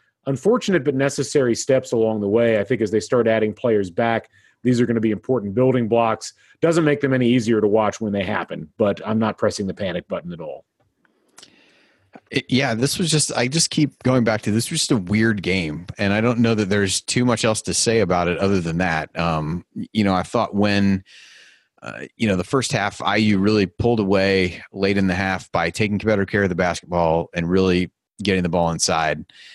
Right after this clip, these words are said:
Speaker 2: uh, and really, you know, built that seventeen-point lead at halftime and felt like they might coast. Um, but then, y-, you know, i-, in some ways it was,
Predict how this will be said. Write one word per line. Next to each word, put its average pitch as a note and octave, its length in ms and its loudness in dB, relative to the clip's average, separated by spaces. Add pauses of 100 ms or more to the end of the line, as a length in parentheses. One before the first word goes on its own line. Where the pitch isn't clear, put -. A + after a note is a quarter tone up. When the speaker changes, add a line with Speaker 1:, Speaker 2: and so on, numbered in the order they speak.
(280)
Speaker 2:
uh, D#2 460 0
and F2 160 0
really, F#2 380 2
you G#2 80 2
know, F2+ 60 0
built F#2+ 240 -2
that G#2 280 -2
seventeen-point G#2 640 -2
lead G#2+ 180 0
at F2+ 80 -2
halftime G#2+ 480 -2
and F2 120 -6
felt G#2+ 180 -2
like G2+ 140 -2
they F#2+ 100 -2
might F#2 300 -2
coast. - 480 -2 (380)
Um, F2 300 -2
but F#2 140 -4
then, G#2+ 400 2 (480)
y-, D#3 180 -12
you C3+ 140 -2
know, A2+ 260 0 (300)
i-, E3 100 -12 (100)
in D3 120 0
some D3+ 260 0
ways C3+ 360 2
it - 80 0 (140)
was, A#2 460 -2